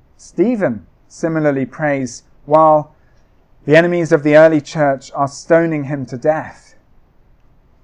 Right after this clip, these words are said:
Paul prays after a man named Eutychus has just fallen to his death from a window seat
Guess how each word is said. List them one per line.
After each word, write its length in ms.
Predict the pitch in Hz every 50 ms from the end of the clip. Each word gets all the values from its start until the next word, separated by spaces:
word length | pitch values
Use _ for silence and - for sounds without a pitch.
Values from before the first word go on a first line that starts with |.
| _ _ _ _ _ _
Paul 400 | - - - 185 202 208 208 196
prays 720 | - - - 190 185 190 196 196 196 196 180 - - - _ _ _ _ _ _ _ _ _ _
after 580 | - 156 170 180 175 - - 180 170 165 175 -
a 80 | - 135
man 360 | 135 147 165 175 180 185 180
named 280 | 175 175 175 175 156 123
Eutychus 920 | 127 131 135 143 156 190 196 - - 185 185 - 196 190 - - - - _
has 280 | - - 165 151 131 - _
just 280 | - 208 208 208 -
fallen 380 | _ _ 202 185 185 175 165 156
to 80 | - 156
his 140 | 151 139 -
death 340 | - 170 160 151 - - -
from 240 | 151 143 135 135 -
a 120 | - 135 127
window 480 | 123 131 165 190 196 180 175 160 156
seat 400 | 151 - - - 165 151 143 -